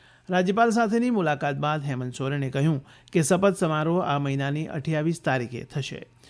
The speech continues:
શ્રી સોરેને કહ્યું કે તેમણે જે એમ એમ, કોંગ્રેસ, આર જે ડી અને સી પી આઈના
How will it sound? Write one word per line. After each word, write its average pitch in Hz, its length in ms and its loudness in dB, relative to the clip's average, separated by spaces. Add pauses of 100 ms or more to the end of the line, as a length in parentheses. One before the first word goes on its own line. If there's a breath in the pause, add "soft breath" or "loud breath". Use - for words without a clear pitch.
(300 loud breath)
શ્રી 180 160 8
સોરેને 175 380 2
કહ્યું 180 280 2
કે 196 80 -2
તેમણે 156 340 0
જે 143 180 2
એમ 147 140 2
એમ, 170 200 0
કોંગ્રેસ, 156 600 2
આર 143 200 0
જે 143 180 4
ડી 190 240 2 (340 loud breath)
અને 175 400 2 (140)
સી 190 100 0
પી 190 240 2
આઈના 202 340 2